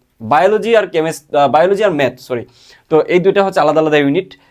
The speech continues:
বি ইউনিট হচ্ছে মূলত ম্যাথমেটিক্সের ইউনিট, আর এই ইউনিট হচ্ছে মূলত হচ্ছে তোমার, আহ, কৃষি সংক্রান্ত বা বায়োলজি রিলেটেড সাবজেক্টের যে, আহ, ইউনিটটা।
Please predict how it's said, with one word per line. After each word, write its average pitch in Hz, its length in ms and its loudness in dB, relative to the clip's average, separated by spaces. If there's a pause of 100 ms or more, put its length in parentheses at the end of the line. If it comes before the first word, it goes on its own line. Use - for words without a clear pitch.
বি 143 100 0
ইউনিট 185 280 2
হচ্ছে 180 200 -8
মূলত 180 240 -4
ম্যাথমেটিক্সের 156 560 -6
ইউনিট, 165 240 -6
আর 143 120 0
এই 147 60 0
ইউনিট 151 220 -6
হচ্ছে 147 200 -16
মূলত 143 280 -10
হচ্ছে 139 280 -8
তোমার, 135 280 -8 (320)
আহ, 127 260 0 (120)
কৃষি 165 320 -4
সংক্রান্ত 143 480 -4 (360)
বা 127 100 0
বায়োলজি 147 340 0
রিলেটেড 135 300 -2
সাবজেক্টের 123 500 -6
যে, 123 240 -2 (220)
আহ, 117 280 -2
ইউনিটটা। 123 400 -4